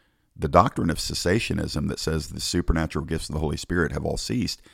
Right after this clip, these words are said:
that's a false doctrine. That's a man-made doctrine." So theologically, I shifted, and then a short time after that, I started having my own encounters in the supernatural through the Holy Spirit, and it changed everything. And so,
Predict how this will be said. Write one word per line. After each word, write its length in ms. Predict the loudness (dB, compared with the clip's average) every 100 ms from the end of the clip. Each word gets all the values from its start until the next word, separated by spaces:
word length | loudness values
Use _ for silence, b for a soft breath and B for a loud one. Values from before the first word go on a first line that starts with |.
| b
that's 160 | -6 -4
a 60 | -4
false 440 | -2 0 0 -2
doctrine. 540 | -4 -4 -4 -6 -8
That's 200 | -6 -6
a 60 | -4
man-made 500 | -2 -2 -2 -4 -4
doctrine." 440 | -4 -4 -6 -8 B B B B
So 100 | -8
theologically, 760 | 2 6 8 8 8 4 0 0
I 80 | 0
shifted, 440 | 4 4 4 -2
and 160 | 0 2
then 360 | 2 2 0 -4
a 40 | -10
short 280 | -2 0 0
time 160 | -2
after 260 | -2 -2 -2
that, 180 | -2 -2
I 40 |
started 360 | -2 -2 -2 -2
having 400 | -2 -2 -2 -2
my 220 | 0 0
own 120 | 0
encounters 600 | -2 -4 -2 0 0 -4 -4
in 80 |
the 80 | -6
supernatural 800 | -6 -8 -8 -6 -6 -4 -4 -4
through 280 | -4 -8 -8
the 100 | -8
Holy 220 | -10 -10
Spirit, 380 | -8 -2 -2 -2 B B
and 80 | -4
it 80 | -2
changed 380 | 0 -2 2 0
everything. 420 | 2 -2 -6 -10 -16 _ _ _ _ _ -14 -4
And 120 | 0
so, 380 | 4 6 6